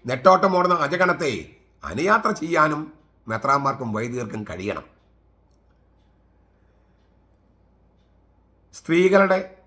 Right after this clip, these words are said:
സ്ഥാനത്തെക്കുറിച്ച് അദ്ദേഹത്തിൻ്റെ വാക്കുകൾ. "പുരുഷനിൽ നിന്ന് വ്യത്യസ്തമായ ഘടനയാണ് സ്ത്രീക്കുള്ളത്. എന്നാൽ അമിതമായ പുരുഷവീര്യമുള്ള പ്രത്യയശാസ്ത്രത്താൽ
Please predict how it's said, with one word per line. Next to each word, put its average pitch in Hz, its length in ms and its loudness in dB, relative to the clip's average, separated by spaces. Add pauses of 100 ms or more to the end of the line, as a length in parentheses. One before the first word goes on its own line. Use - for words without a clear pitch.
(220)
സ്ഥാനത്തെക്കുറിച്ച് 156 680 -2
അദ്ദേഹത്തിൻ്റെ 127 340 -2
വാക്കുകൾ. 90 380 -6 (580)
"പുരുഷനിൽ 202 420 4
നിന്ന് 202 200 4
വ്യത്യസ്തമായ 180 520 2
ഘടനയാണ് 139 600 2
സ്ത്രീക്കുള്ളത്. 92 580 -8 (640)
എന്നാൽ 165 360 4 (560)
അമിതമായ 226 640 4 (140)
പുരുഷവീര്യമുള്ള 190 1000 2 (200)
പ്രത്യയശാസ്ത്രത്താൽ 180 840 2